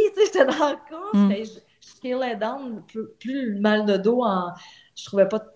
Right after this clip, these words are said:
Speaker 1: solution, puis là, plus je perdais des positions, là, aussi, mais c'était, euh, c'est tough, c'est tough abandonner, puis, puis même si, outre la course, la Réunion,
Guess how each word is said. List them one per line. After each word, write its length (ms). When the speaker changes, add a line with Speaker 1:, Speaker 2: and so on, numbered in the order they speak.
Speaker 1:
solution, 920
puis 100
là, 140
plus 260
je 60
perdais 260
des 120
positions, 640
là, 120
aussi, 440
mais 340
c'était, 420
euh, 720
c'est 300
tough, 420
c'est 240
tough 200
abandonner, 580
puis, 260
puis 120
même 300
si, 540
outre 420
la 180
course, 580
la 200
Réunion, 720